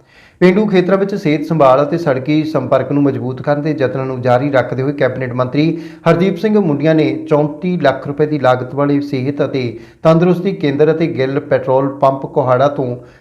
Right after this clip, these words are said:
ਕੋਹਾੜਾ ਮਾਛੀਵਾੜਾ ਸੜਕ ਤੱਕ ਛੱਬੀ ਪੁਆਇੰਟ ਤੇਤੀ ਲੱਖ ਰੁਪਏ ਦੀ ਲਾਗਤ ਨਾਲ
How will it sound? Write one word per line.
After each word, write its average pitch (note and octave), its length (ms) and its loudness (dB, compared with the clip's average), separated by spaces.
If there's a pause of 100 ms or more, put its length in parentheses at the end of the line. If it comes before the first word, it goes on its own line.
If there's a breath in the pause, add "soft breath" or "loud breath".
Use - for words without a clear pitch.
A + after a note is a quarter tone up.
ਕੋਹਾੜਾ D#3+ 380 6
ਮਾਛੀਵਾੜਾ E3 520 0
ਸੜਕ C3+ 300 -4
ਤੱਕ D#3+ 420 -4
ਛੱਬੀ C3+ 280 -6
ਪੁਆਇੰਟ D#3 240 -6
ਤੇਤੀ C#3 320 -6
ਲੱਖ C3 260 -2
ਰੁਪਏ D3+ 180 -6
ਦੀ C#3+ 100 -6
ਲਾਗਤ B2+ 340 0
ਨਾਲ B2+ 300 2